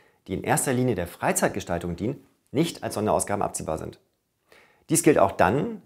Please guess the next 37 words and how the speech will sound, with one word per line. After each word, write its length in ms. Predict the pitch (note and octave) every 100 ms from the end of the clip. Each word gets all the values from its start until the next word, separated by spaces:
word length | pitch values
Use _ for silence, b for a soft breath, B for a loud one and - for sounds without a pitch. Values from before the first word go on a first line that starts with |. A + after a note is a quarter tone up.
| -
wenn 100 | C3+
die 60 |
Körperschaft 540 | G3 D3 G#2+ G2+ G2+ -
daneben 580 | F#2+ F#2+ F3 A2+ D3 F3
noch 120 | - -
einen 200 | C3 C3
weiteren 320 | F3 - F#2+
Zweck 240 | - E2+
fördert, 340 | - F2 A2+ B B -
der 100 | C3+
nicht 300 | F3 G#3 -
in 140 | F2+
Paragraph 380 | F#2 F2+ E2+ E2
zehn 280 | - F#2+ F2
b 240 | F#2 -
Absatz 320 | - - F#2+
eins 260 | - G2+ B2
Satz 180 | G#2 -
acht 240 | G#2+ - _
Nummer 240 | A#2 B2 A#2+
zwei 420 | - C3+ B2 -
Einkommensteuergesetz 680 | E2+ F2+ F2+ D#2+ D#2+ D#2+ -
genannt 260 | D#2+ D#2
ist. 180 | - - _ B B B B -
Kann 160 | G3+
ein 140 | F#3+ D#3+
Firmenwagen 520 | D#3+ D3 G#2 G2 F2+
auch 200 | A#2 D#3+
für 120 | C#3
Fahrten 300 | B2 A#2+ B2
zwischen 360 | - G#2+ G2+ F2
Wohnung 380 | F2+ G#2+ C3 D#3
und 100 | C#2+
erster 240 | F#2 -
Tätigkeitsstätte 600 | G#2 G#2+ - A#2 - A#2+
genutzt 340 | A#2+ B2 B2
werden, 280 | A#2 C3+ F3